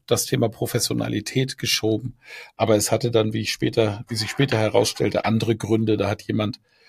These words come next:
auch auf diesen Menschen eingewirkt, nicht positiv. Eigentlich war es gedacht, dass ich in dieser Firma bleibe als Mitglied der Geschäftsleitung, Schulungsleiter. Ähm, aber dann hat die Person etwas gemacht persönlich, was mich massiv gestört hat, das Vertrauensverhältnis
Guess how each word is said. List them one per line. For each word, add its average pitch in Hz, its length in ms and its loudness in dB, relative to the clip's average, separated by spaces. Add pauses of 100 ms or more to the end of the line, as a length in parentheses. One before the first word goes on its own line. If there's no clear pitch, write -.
(320)
auch - 240 -2
auf - 160 -2
diesen 113 240 -2
Menschen 110 420 0
eingewirkt, 139 720 6
nicht 147 300 4
positiv. - 760 -8 (840)
Eigentlich 151 400 4
war 147 100 6
es - 120 0
gedacht, 117 400 -2
dass 117 140 -2
ich 110 120 -2
in 117 60 -4
dieser 110 220 -2
Firma 104 300 -4
bleibe 143 480 6
als - 300 -2 (400)
Mitglied 120 320 0
der 110 100 4
Geschäftsleitung, 123 720 0
Schulungsleiter. 120 840 -2 (840)
Ähm, 101 520 -2
aber 104 380 4 (200)
dann 113 560 0
hat - 340 -4
die 131 80 2
Person 131 400 8
etwas - 380 2
gemacht 104 420 -2
persönlich, 107 680 0
was - 160 -6
mich - 200 -6
massiv 147 440 0
gestört 135 480 0
hat, 147 180 0
das - 120 -14
Vertrauensverhältnis 127 1000 0